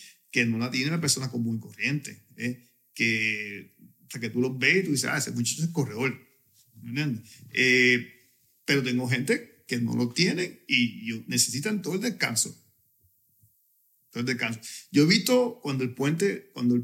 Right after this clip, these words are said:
la carrera del puente se daba, eh, por la tarde,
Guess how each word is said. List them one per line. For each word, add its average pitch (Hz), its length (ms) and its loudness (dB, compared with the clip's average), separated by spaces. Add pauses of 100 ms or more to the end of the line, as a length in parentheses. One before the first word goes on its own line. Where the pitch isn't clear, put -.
la - 100 -10
carrera 120 260 -2
del 170 100 0
puente 180 300 2
se 170 100 2
daba, 156 720 -2
eh, 123 440 2
por 131 140 -4
la 123 400 2
tarde, 127 720 0